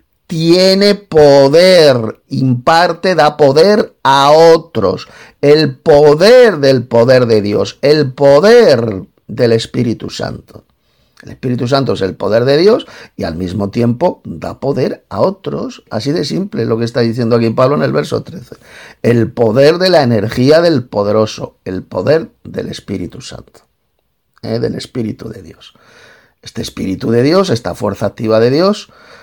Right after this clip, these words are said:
este poder del Altísimo, pues tiene poder, claro, da poder a otros, así de sencillo. Aquí no está diciendo por ninguna parte que el Espíritu Santo sea una tercera persona divina. Es el poder del Altísimo,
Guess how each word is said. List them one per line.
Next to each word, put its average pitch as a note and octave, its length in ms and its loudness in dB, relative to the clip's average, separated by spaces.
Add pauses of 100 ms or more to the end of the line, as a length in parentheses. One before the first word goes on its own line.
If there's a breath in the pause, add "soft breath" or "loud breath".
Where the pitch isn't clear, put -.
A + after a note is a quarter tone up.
(100)
este G#2+ 260 -4
poder F#2 320 -4
del A2+ 140 2
Altísimo, C3+ 580 0
pues A#2 160 -6
tiene A3 220 -4
poder, G#2 400 -6
claro, - 360 -4
da - 220 -6
poder A2 300 -4
a - 80 -4
otros, - 380 -10
así B2 180 -6
de E3 100 -8
sencillo. - 540 -12 (880)
Aquí G2+ 220 -4
no A2+ 80 -2
está A#2 200 -2
diciendo A#2 520 -2
por A2+ 180 -4
ninguna A2+ 460 -6
parte B2+ 260 0
que C#3+ 60 -6
el A2+ 80 -2
Espíritu A#2 320 -8
Santo A#2 320 -4
sea A2+ 120 -4
una G#2+ 200 -4
tercera - 420 -12
persona - 420 -14
divina. - 400 -16 (480 loud breath)
Es D3+ 200 0
el D#3 120 2
poder C3+ 280 4
del C3 140 4
Altísimo, D3 800 -2